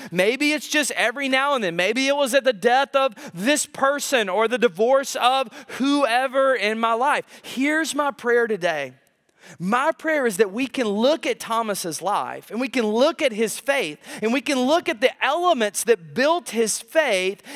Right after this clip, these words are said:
and that we can relate to him, and we can point in the same direction that his faith went in, even though he did doubt.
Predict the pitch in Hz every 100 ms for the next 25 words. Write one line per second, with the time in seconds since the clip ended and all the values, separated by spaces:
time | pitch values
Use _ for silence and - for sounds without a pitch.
0 | 202 247 262 214 208 294 370 285 247 -
1 | 247 226 220 214 226 320 349 - - 302
2 | 247 254 190 208 247 277 277 226 - 349
3 | 370 262 247 - 240 254 262 254 - -
4 | 311 349 370 339 339 254 220 208 - 240
5 | 226 190 165 262 294 320 330 - - 262
6 | 254 269 262 220 208 247 240 185 170 160
7 | 160 - - 190 214 262 262 285 240 202
8 | 147 135 127 123 120 117 _ _ _ -
9 | 127 107 104 101 110 101 80 - -